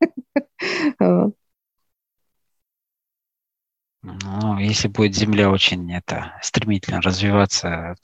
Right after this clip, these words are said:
Speaker 2: так не останется материала кино, что?
Speaker 1: Он такая, э,
Speaker 2: <laughs>
Speaker 1: улыбнулся тебе,
Speaker 2: Ага.
Speaker 1: м, за материал.
Speaker 2: Еще не скоро, да?
Speaker 1: Да.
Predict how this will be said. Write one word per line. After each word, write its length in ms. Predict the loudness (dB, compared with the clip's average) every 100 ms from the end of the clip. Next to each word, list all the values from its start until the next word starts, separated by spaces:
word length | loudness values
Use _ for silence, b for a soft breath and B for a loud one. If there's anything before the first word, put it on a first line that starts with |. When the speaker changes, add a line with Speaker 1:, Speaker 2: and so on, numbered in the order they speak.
| -10
Speaker 2:
так 200 | -8 -8 -12
не 200 | -6 0
останется 500 | 0 2 0 2 0
материала 640 | 0 0 2 2 2 0 -6 -6
кино, 280 | -4 -2
что? 300 | -4 -6 -12 -14 _ _ _ _ _ _ _ _ _ _ B B B B B _ _ _ _ _ _ _ -4 4
Speaker 1:
Он 220 | 6 6
такая, 500 | 4 4 8 6 6
э, 280 | 4 4 6
Speaker 2:
<laughs> 920 | 6 6 6 4 4 2 2 -2 -2 4
Speaker 1:
улыбнулся 920 | 8 8 8 8 6 6 6 4 4 6
тебе, 480 | 6 6 8 6 4 B B B -2
Speaker 2:
Ага. 320 | 0 2 4 6
Speaker 1:
м, 220 | 6 6
за 160 | 6 6
материал. 640 | 6 6 6 6 6 6
Speaker 2:
Еще 100 | 6
не 100 | 4
скоро, 480 | 2 4 4 6 4
да? 200 | 2 -2 -6 B B B
Speaker 1:
Да. 480 | 2 4 6 4